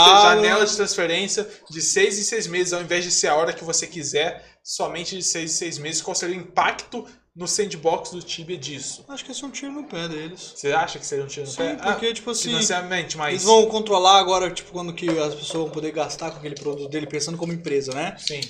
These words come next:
Speaker 1: Eles têm um produto pra vender a hora que eles quiserem.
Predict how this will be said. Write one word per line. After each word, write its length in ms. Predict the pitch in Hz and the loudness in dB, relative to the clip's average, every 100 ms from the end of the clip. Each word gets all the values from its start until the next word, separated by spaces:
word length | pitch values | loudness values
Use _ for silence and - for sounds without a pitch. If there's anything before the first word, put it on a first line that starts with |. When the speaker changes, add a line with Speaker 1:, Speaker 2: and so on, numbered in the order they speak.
| - | -2
Speaker 1:
Eles 200 | 156 160 | 0 2
têm 100 | 190 | 2
um 60 | 190 | 0
produto 280 | 190 196 | 0 0
pra 120 | 196 190 | 0 -2
vender 340 | 185 175 202 | 0 4 6
a 80 | 202 | 6
hora 100 | 190 | 2
que 80 | 196 | -2
eles 140 | 190 | -4
quiserem. 560 | 214 175 160 143 123 | -6 -2 2 2 -2